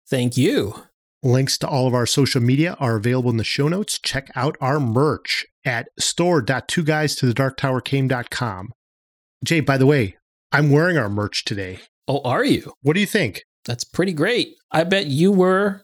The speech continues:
Speaker 1: the best dressed and most popular dude in your hometown.
Speaker 2: I, I certainly was. And I would love for our listeners to get a fine Two Guys to the Dark Tower shirt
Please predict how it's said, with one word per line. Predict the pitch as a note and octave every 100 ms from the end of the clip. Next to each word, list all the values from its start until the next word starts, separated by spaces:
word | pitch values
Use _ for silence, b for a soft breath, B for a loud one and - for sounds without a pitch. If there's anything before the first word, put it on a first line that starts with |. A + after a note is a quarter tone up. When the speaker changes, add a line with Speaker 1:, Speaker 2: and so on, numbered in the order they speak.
| _
Speaker 1:
the | -
best | A#2+ D3 F#3 -
dressed | D3+ F#3+ - - -
and | B2+
most | A#2 D3 -
popular | D#3+ D#3 D3+ C#3
dude | A#2 A#2+ D#3+ F3 D#3+
in | A#2+ A2
your | G#2 D3 E3+ E3 - -
hometown. | E3 E3+ D3+ G3 A#3 - - _ -
Speaker 2:
I, | A#2+ A#2 A#2+ - -
I | A#2
certainly | - E3+ D3+
was. | B2 C3+ A#2+ G2 - - _ _
And | D3 A#2+ B2 - -
I | C#3 G3+
would | G#3+ B2+
love | C3 C#3+ G#2 G#2 - _ -
for | B2
our | G#2+
listeners | A2+ A#2+ A#2+ G2+ F#2+
to | - A2+ G#2+
get | B2 A#2 - -
a |
fine | A2 - - D3+ C#3+ B2 G2+ G2 _ _ -
Two | -
Guys | B2 A#2
to | -
the | A#2
Dark | G#2+ G#2
Tower | - A2+ G#2 G2+
shirt | - A#2